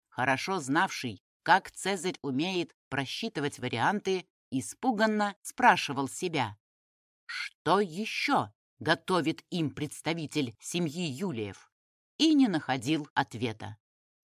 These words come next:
Состоявшиеся на следующий день выборы закончились полным триумфом Цезаря. Он получил подавляющее большинство голосов. Бибул, прошедший с огромным трудом,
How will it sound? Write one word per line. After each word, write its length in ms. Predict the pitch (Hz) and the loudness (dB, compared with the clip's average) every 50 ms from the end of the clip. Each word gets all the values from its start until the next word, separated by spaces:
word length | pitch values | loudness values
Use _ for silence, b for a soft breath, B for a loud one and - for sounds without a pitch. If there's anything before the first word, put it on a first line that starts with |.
| _ _ _ _ _ _ _ _ _ _ | _ _ _ _ _ _ _ _ _ _
Состоявшиеся 960 | - - 160 147 - - 151 147 180 180 165 - - 170 160 135 - 156 143 | -6 -4 -4 -2 0 -2 0 2 0 -2 -2 -2 -4 -2 -4 -2 -2 -2 0
на 120 | 139 135 | 0 -2
следующий 680 | 127 - - 165 190 185 160 160 151 135 - - 135 127 | -2 -4 -4 -4 -4 -2 -2 -4 -4 -4 -4 -4 -4 -4
день 300 | 117 113 151 175 175 160 | -4 -2 -2 -2 -2 -2
выборы 480 | 135 127 180 175 175 180 170 170 160 147 _ _ _ _ _ _ | -2 -4 -4 -4 -2 -4 -4 -4 -6 -8 _ _ _ _ _ _
закончились 720 | 98 135 135 - - 240 269 254 - 254 226 226 220 - - _ | -4 -4 -4 0 4 4 4 4 4 0 -2 -2 -4 -6 -10 _
полным 420 | - 170 202 220 214 202 190 190 170 | -2 0 2 2 2 0 -2 -4 -6
триумфом 680 | - - 135 135 131 143 156 139 - - 139 139 135 | -4 -2 0 2 2 2 0 -2 -4 -4 -4 -4 -4
Цезаря. 580 | - - 135 120 117 98 113 104 101 101 104 - _ _ _ _ _ _ _ | -6 -6 -6 -6 -6 -6 -8 -10 -10 -12 -14 -16 _ _ _ _ _ _ _
Он 200 | - 185 208 208 | 4 4 4 6
получил 460 | - 196 190 180 170 - - 220 208 | 4 0 0 0 -2 -2 -4 -4 -2
подавляющее 920 | - 175 160 160 151 120 123 165 208 240 233 214 190 - - 196 185 180 - - | -2 -2 0 0 0 0 4 6 6 6 6 2 -2 -2 -2 -2 -2 -4 -4 -2
большинство 580 | 156 160 - - 156 156 135 - 143 165 170 | -2 -2 -2 -2 -4 -4 -6 -4 0 0 0
голосов. 640 | 143 143 143 143 151 - - - 104 101 - _ _ _ _ _ _ _ _ _ - | 0 0 -2 -2 -4 -4 -6 -6 -8 -8 -10 _ _ _ _ _ _ _ _ _ -6
Бибул, 460 | 101 139 156 156 160 185 175 165 - _ _ _ _ _ | 0 0 0 2 2 0 -2 -2 -6 _ _ _ _ _
прошедший 580 | - 139 160 156 - 240 240 226 - - 180 - | 0 2 2 2 2 -2 -2 -2 -2 -4 -4 -2
с 100 | - 170 | 0 -2
огромным 540 | 170 160 165 185 202 202 185 170 156 143 | -2 -2 2 2 2 4 4 2 2 0
трудом, 580 | 127 - - 120 117 104 170 202 226 226 214 - | 0 -4 -6 -8 -4 4 6 6 6 6 0 -6